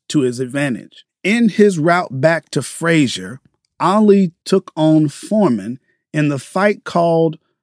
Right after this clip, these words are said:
the Rumble in the Jungle. This fight was where Ali would use his technical study to easily beat Foreman.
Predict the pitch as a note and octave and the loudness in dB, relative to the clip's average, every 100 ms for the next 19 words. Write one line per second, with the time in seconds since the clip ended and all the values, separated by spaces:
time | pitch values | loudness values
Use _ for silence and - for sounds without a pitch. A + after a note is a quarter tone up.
0 | _ - C#3 B2+ B2+ D#3 F3 E3+ E3+ D#3+ | _ -8 -4 -2 2 2 2 2 4 2
1 | D#3 C3+ C3 A#2+ - - _ _ _ _ | 0 -2 -4 -4 -8 -16 _ _ _ _
2 | _ _ _ _ B2 D#3+ B3 A#3 - - | _ _ _ _ -2 0 0 -2 -10 -16
3 | - F3+ C#3 - _ _ _ D#3+ C3+ C3 | -4 -2 -2 -4 _ _ _ -4 -4 -2
4 | C#3 C3+ - D3+ F3+ F3 F3 D#3 C#3+ C3 | -2 -4 -2 2 4 4 4 2 0 -2
5 | C3+ F3 A3 A#3+ - D3+ - - - G#3+ | -2 0 2 0 -2 -2 -4 -6 -2 -2
6 | - A3 A3+ A3 - - C3 G#2 B2 _ | -2 -4 -4 -8 -8 -6 -6 -6 -10 _
7 | _ _ - D3 - E3+ F#3 F3 E3+ E3 | _ _ -8 -8 -4 0 2 4 4 4
8 | C#3+ B2 D#3+ - - D3+ C3+ G2 D#2+ | 2 -2 -2 -6 -4 -2 -2 -4 -10